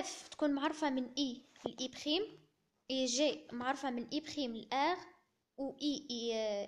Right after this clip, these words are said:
I prime de intervalle de R si F est contenu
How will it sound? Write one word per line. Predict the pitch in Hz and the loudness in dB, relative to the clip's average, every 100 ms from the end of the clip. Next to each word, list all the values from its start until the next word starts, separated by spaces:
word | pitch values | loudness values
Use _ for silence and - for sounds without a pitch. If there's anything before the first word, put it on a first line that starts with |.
| - | -2
I | 277 | -2
prime | 277 - 269 226 226 - _ 220 | -2 -4 -2 -4 -10 -18 _ -2
de | 262 | 4
intervalle | 285 277 285 247 254 240 | 4 4 0 0 0 0
de | 214 | -2
R | - 294 370 392 - - - | 0 2 2 0 -8 -20 -18
si | - 320 320 | -4 0 4
F | 392 339 | 4 4
est | 320 | 0
contenu | 349 339 339 311 | 0 0 2 2